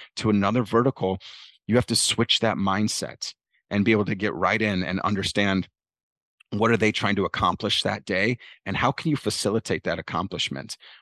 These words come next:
What, uh, what are their end goals for the year, for the, not only the year, maybe five-year plan, and how can you help facilitate that? Is it really thinking into that future versus just what is today? And I find part,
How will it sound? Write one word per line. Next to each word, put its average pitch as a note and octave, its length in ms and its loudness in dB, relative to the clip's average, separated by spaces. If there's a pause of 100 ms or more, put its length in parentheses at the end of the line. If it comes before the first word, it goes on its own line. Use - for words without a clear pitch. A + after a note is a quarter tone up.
(120)
What, G#2+ 460 -2
uh, F#2+ 180 2
what G2 220 -2
are B2 60 2
their G#2+ 220 2
end G#2+ 220 2
goals G2+ 300 0
for - 160 -6
the F#2 100 -2
year, F2+ 380 2 (220)
for G2 200 0
the, F2+ 120 2
not G#2+ 180 4
only B2 140 6
the F2+ 120 0
year, G2 240 4
maybe A2 260 2
five-year A2+ 480 0
plan, F2+ 380 -2 (220)
and - 100 -4
how A#2+ 80 4
can D3+ 160 -2
you A#2+ 80 4
help G#2 240 2
facilitate F#2+ 720 -2
that? B1+ 320 -6
Is F#2+ 160 -2
it F#2 100 2
really A#2+ 240 2
thinking A2 520 4 (500)
into E3+ 220 6
that C#3+ 240 4
future A2 460 2
versus G#2 400 0
just - 260 0
what F#2+ 160 0
is G3 160 0
today? - 560 -6 (460)
And G2 320 0 (480)
I C3 100 4
find A#2 420 4 (380)
part, D#3 220 4